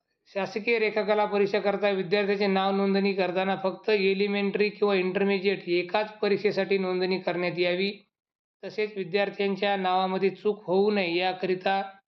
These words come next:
सर्वसाधारण नोंदवहीतील नावाप्रमाणे अचूक नावाची ऑनलाइन नोंदणी करावी. म्हणजे तुमचा जो निर्गम उतारा असतो, त्यामध्ये तुमचं व्यवस्थित नाव असतं, त्या नावानुसारच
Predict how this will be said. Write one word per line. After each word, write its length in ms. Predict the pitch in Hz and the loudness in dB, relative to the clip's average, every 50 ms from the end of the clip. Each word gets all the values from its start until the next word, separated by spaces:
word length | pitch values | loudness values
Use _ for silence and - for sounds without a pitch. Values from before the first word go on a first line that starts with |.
| _ _ _ _ _ _ _ _ _ | _ _ _ _ _ _ _ _ _
सर्वसाधारण 680 | _ - 208 202 208 180 165 202 202 190 208 208 202 | _ -10 -8 -6 -4 -2 -2 -2 0 2 0 2 2
नोंदवहीतील 840 | 196 190 196 196 196 196 196 196 196 202 196 - 214 202 165 143 147 - - _ - | 2 2 2 2 4 4 4 4 4 2 0 -2 -2 -2 -4 -6 -10 -14 -18 _ -12
नावाप्रमाणे 680 | 180 175 180 185 196 190 190 190 190 190 190 190 190 185 | -6 -4 -2 0 0 0 -2 -2 -2 -2 0 0 0 0
अचूक 340 | 180 180 180 - 220 208 | 0 -2 -2 -2 -2 -2
नावाची 520 | 208 196 185 180 180 180 175 180 - 196 196 | 0 0 0 2 0 0 -2 -2 -2 -2 -2
ऑनलाइन 460 | 180 180 175 175 175 175 185 185 185 | 0 -2 -2 -2 -2 -2 -2 -2 -4
नोंदणी 360 | 180 175 170 170 170 175 202 | -4 -2 -2 -2 -2 -2 -2
करावी. 400 | 208 - 220 208 190 170 156 151 | -2 -2 0 0 0 -2 -4 -4
म्हणजे 440 | 151 156 160 165 165 180 190 202 208 - - _ _ _ _ _ _ _ - | -6 -4 -4 -2 0 0 0 -2 -4 -8 -14 _ _ _ _ _ _ _ -18
तुमचा 220 | 185 185 190 190 | -14 -12 -8 -6
जो 100 | 185 190 | -4 -4
निर्गम 440 | 185 180 185 185 180 180 208 202 196 | -2 -2 -2 -2 0 0 0 0 0
उतारा 280 | 190 196 190 185 185 | 0 0 0 0 0
असतो, 480 | 180 - - - 196 196 220 233 - - | 0 -2 -4 -4 -4 -4 -4 -4 -8 -12
त्यामध्ये 360 | - 185 180 185 185 170 180 180 | -12 -10 -8 -8 -6 -6 -8 -8
तुमचं 340 | 180 185 180 175 190 185 | -8 -10 -8 -6 -4 -2
व्यवस्थित 380 | 180 185 185 196 185 190 214 196 196 | 0 2 2 2 0 0 -4 -4 -4
नाव 340 | 185 175 180 185 185 185 185 | -2 0 0 2 2 2 0
असतं, 320 | 175 - - - - 202 233 - - _ _ _ _ _ _ _ _ _ - | 0 -2 -4 -6 -6 -6 -6 -8 -14 _ _ _ _ _ _ _ _ _ -8
त्या 340 | 202 196 202 208 214 214 214 214 - - _ _ _ _ _ _ _ _ _ _ _ _ _ | -4 -2 0 0 -2 -4 -6 -10 -16 -20 _ _ _ _ _ _ _ _ _ _ _ _ _
नावानुसारच 840 | 175 180 180 190 190 190 196 196 196 190 196 208 214 214 196 - - | -10 -4 -2 0 0 0 0 0 0 0 0 0 0 0 0 -2 -6